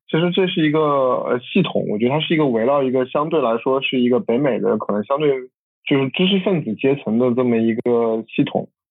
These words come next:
因为我觉得像不管是我相信去你们的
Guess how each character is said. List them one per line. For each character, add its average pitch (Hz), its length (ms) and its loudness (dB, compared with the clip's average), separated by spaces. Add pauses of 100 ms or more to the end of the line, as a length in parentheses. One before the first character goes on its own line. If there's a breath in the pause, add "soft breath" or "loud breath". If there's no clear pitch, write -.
(200)
因 139 120 -2
为 139 100 0
我 120 160 0
觉 101 80 -4
得 110 120 0
像 120 200 -2
不 147 120 0
管 110 240 0
是 - 160 -2
我 104 160 0
相 139 200 -2
信 151 160 0
去 135 200 -2
你 120 120 2
们 104 200 -2
的 117 180 2